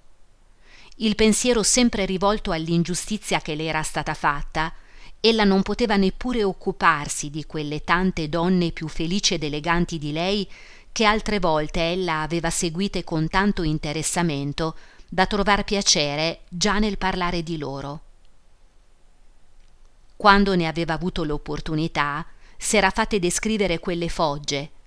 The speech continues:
ed ora non le vedeva neppure.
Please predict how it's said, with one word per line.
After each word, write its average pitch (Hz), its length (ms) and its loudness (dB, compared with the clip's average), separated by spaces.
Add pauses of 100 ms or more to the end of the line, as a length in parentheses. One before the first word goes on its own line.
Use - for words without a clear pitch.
(440)
ed 170 180 0
ora 220 400 -2 (180)
non 196 220 4
le 185 140 2
vedeva 180 340 0
neppure. 143 680 -6